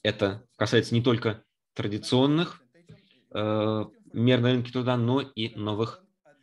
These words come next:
э, мер поддержки. Э, у нас уже начинали,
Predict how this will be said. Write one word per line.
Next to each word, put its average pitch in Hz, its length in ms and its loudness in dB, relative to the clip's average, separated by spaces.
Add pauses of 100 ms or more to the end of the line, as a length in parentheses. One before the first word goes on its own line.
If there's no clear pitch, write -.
(220)
э, 92 340 -4 (300)
мер 104 260 2
поддержки. - 640 0 (460)
Э, 107 200 0
у 127 60 2
нас 131 140 4
уже 143 120 2
начинали, 135 540 2